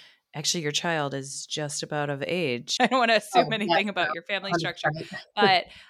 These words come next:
Speaker 1: I think they have to be three, and I forget what it's called. I think it's, like, Space Rider, right? It has this interesting name. Anyway, a friend of mine did it. She's a poet. I think the children have to be three years old, and there's, like, a farm, and they do, like, camp.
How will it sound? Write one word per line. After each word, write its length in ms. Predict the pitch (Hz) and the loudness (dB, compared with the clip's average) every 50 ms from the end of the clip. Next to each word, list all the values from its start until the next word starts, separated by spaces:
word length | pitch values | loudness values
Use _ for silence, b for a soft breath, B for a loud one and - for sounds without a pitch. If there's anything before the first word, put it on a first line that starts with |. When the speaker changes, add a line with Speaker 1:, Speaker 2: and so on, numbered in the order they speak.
| B | B
Speaker 1:
I 140 | B 196 208 | B -2 -2
think 420 | 214 - - 220 208 208 202 - - 196 | -2 -2 -2 -2 -2 -4 -6 -10 -4 0
they 120 | 190 180 | 2 2
have 160 | 170 175 170 | 2 2 0
to 80 | - 180 | -4 -10
be 140 | 170 160 156 | -12 -12 -14
three, 540 | 147 - _ - 170 170 180 180 202 220 202 | -14 -16 _ -12 -8 -6 -4 -4 -2 -2 -4
and 80 | 180 | -4
I 60 | 180 170 | -6 -8
forget 300 | - - 165 165 165 165 | -8 -6 -2 0 0 2
what 100 | 175 170 | 2 0
it's 140 | 165 - | -2 -4
called. 200 | - - - 151 - | -4 -4 -4 -2 -2
I 40 | 165 | -2
think 120 | 202 220 | -2 -4
it's, 80 | 220 - | -4 -4
like, 140 | 165 160 | -6 -6
Space 680 | - - - - - - 202 208 220 220 - - - - | -6 -8 -8 -8 -6 -4 -4 -4 -4 -4 -6 -8 -10 -8
Rider, 500 | - 156 156 175 196 208 214 220 - - - | -6 -4 -4 -4 -6 -6 -8 -10 -12 -12 -12
right? 220 | 196 208 220 - - | -14 -14 -14 -14 -12
It 40 | 196 | -10
has 140 | 214 208 196 | -10 -8 -8
this 140 | 196 - | -8 -8
interesting 420 | 175 170 175 - 165 160 - 156 147 | -8 -8 -8 -8 -10 -10 -8 -8 -4
name. 200 | 147 143 135 - | -4 -4 -2 0
Anyway, 300 | - 170 170 165 160 147 | 2 2 4 6 6 4
a 60 | 143 | 4
friend 240 | 151 - 170 170 175 | 4 2 2 2 2
of 60 | 175 | 4
mine 180 | 175 165 156 156 | 4 2 2 2
did 140 | 147 156 147 | 2 2 2
it. 120 | 147 131 | 2 0
She's 180 | - - 160 - | 0 -4 -4 -6
a 60 | 151 | -6
poet. 380 | - - 147 139 139 135 - - B B B B B B B B B | -2 0 2 2 4 2 2 0 B B B B B B B B B
I 140 | 175 165 170 | -2 0 0
think 160 | 165 175 175 | 0 -2 -2
the 60 | - 160 | -4 -2
children 260 | - - 165 156 156 | 0 0 0 2 0
have 80 | 147 147 | -2 -2
to 80 | 151 147 | -4 -6
be 60 | 147 | -4
three 140 | - 151 147 | -4 -2 0
years 160 | 143 143 147 | 0 0 0
old, 80 | 147 | -2
and 80 | 143 139 | -2 -2
there's, 100 | 143 143 | -4 -8
like, 120 | 143 135 | -8 -10
a 60 | 127 135 | -10 -12
farm, 500 | - - - 208 214 202 202 202 202 202 | -4 2 6 6 8 8 8 6 6 4
and 100 | 190 175 | 4 2
they 80 | 165 | 2
do, 120 | 160 160 156 | 2 2 2
like, 220 | 143 135 131 - | 2 0 0 -4
camp. 460 | - - 196 190 180 180 170 - - | -8 -4 0 2 2 2 2 0 -4